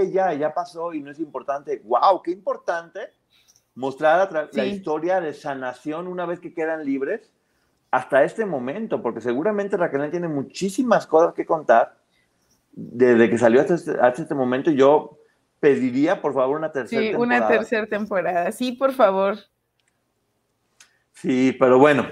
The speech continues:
Speaker 1: ¿algo más que quieras decir, Maggie, antes de que nos vayamos?
Speaker 2: Nos vemos mañana, bueno, hoy, eh, cinco de octubre a las cuatro de la tarde para preguntas y respuestas en el canal de la Lic Maggie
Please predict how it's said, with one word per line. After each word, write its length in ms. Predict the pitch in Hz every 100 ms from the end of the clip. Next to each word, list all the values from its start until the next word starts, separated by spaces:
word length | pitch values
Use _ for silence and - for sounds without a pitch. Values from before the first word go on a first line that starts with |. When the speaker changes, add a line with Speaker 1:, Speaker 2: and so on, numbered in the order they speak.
| -
Speaker 1:
¿algo 200 | 151 208
más 140 | 220
que 60 | 196
quieras 180 | 208 196 156
decir, 140 | 180
Maggie, 240 | 190 185
antes 140 | 185 165
de 60 |
que 80 | 139
nos 80 | 139
vayamos? 460 | 139 147 190 190 _ _ _ _ _ _ _ _ _ -
Speaker 2:
Nos 280 | 226 247 233
vemos 680 | 277 285 311 330 339 339 -
mañana, 720 | 233 220 233 269 277 277 294 359 _
bueno, 500 | 202 240 233 196 185 _ -
hoy, 540 | 202 247 359 359 - _ _ _ _
eh, 300 | - 196 190
cinco 340 | 190 233 240 302
de 360 | 277 247 233
octubre 640 | 233 226 - 269 269 285 311 _
a 160 | - 202
las 400 | 202 180 190 - _ -
cuatro 320 | 240 240 262
de 80 | 247
la 200 | 208 202
tarde 340 | 226 233 254
para 260 | 247 202 190
preguntas 400 | 190 202 202 233
y 60 | 202
respuestas 800 | 190 196 208 214 214 226 233
en 220 | 220 220 220
el 100 | 220
canal 320 | 196 190 196
de 80 | 196
la 140 | 170
Lic 180 | 170 175
Maggie 440 | 202 226 269 330